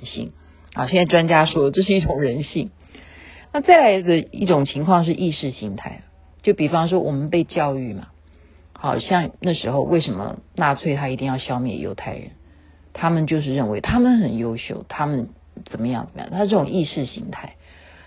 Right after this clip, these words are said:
那在群体当中是最容易会有这种意识形态的问题，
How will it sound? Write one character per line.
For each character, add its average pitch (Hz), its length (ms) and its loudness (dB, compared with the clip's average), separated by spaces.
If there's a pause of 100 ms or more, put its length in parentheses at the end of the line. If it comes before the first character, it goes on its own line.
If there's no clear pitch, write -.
(140)
那 220 120 4
在 208 160 8
群 185 320 0
体 - 200 2
当 135 220 2
中 131 180 -4
是 156 140 -2
最 214 220 8
容 135 240 2
易 143 100 0
会 139 220 0
有 120 100 0
这 143 160 -4
种 - 160 -8
意 151 140 -2
识 143 160 -4
形 - 200 -10
态 127 160 -8
的 117 120 -8
问 - 220 -8
题， - 180 -18